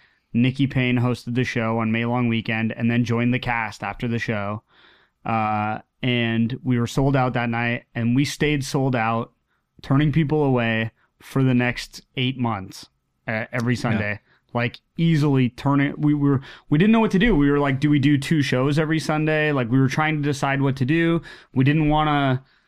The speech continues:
Speaker 1: you know, alienate our audience or have one full show and one show with twenty people. And there was just, we were putting so much work into it, and it was so big,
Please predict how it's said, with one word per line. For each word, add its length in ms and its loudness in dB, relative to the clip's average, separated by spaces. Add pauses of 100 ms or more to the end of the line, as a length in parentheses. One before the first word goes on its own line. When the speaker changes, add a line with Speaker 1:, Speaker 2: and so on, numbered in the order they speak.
(160)
Speaker 1:
you 100 2
know, 180 4
alienate 520 2
our 120 2
audience 580 0
or 100 2
have 180 0
one 200 2
full 200 0
show 220 0
and 140 2
one 140 2
show 160 2
with 100 0
twenty 240 0
people. 440 0
And 160 2 (340)
there 100 2
was 120 2
just, 200 0
we 160 2
were 120 4
putting 240 2
so 280 0
much 240 0
work 280 0
into 280 2
it, 220 0 (380)
and 120 -2
it 40 0
was 160 -4
so 340 0
big, 520 2